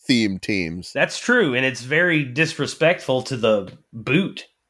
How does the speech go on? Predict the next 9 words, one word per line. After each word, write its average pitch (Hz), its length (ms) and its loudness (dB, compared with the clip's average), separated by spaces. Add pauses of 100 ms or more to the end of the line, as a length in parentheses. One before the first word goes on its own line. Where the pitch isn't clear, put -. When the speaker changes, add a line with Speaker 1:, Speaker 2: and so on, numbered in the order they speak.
(160)
Speaker 2:
that 127 160 -4
the 131 80 -4
Spurs 147 380 -2
<laughs> - 0 -
attached 151 560 -4
to. 196 260 -6
Speaker 1:
<laughs> - 40 -20 (760)
Yeah, - 320 0 (140)
the 240 160 0